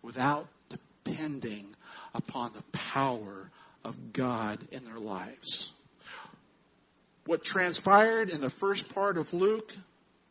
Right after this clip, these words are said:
and they got all excited about what God was going to do through them, was exactly that. It was God that did it through them. It was God that fed the five thousand plus. It wasn't the disciples.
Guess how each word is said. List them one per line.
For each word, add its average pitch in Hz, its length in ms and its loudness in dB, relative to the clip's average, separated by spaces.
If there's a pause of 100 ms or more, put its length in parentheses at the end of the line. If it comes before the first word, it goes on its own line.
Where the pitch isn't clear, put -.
(840)
and 160 120 -10
they 196 140 8
got 170 260 8
all 190 200 12
excited 185 420 4
about 143 320 2
what 143 180 0
God 160 300 8
was 151 200 -2
going 175 200 -4
to 131 60 -6
do 143 180 -4
through 196 360 -2
them, 208 260 0 (260)
was 151 240 2
exactly 190 680 4
that. 139 360 4 (160)
It 208 160 4
was 139 300 2 (160)
God 190 540 8
that 135 260 -2
did 147 220 6
it 139 200 2
through 131 300 -6
them. 101 240 -12 (240)
It 196 160 12
was 160 240 4
God 180 760 8
that 160 140 -6
fed 143 600 4
the - 240 -4
five 131 400 4
thousand 117 640 -2
plus. 110 420 -2
It 180 100 -6
wasn't 202 460 2
the 170 80 -4
disciples. 151 680 0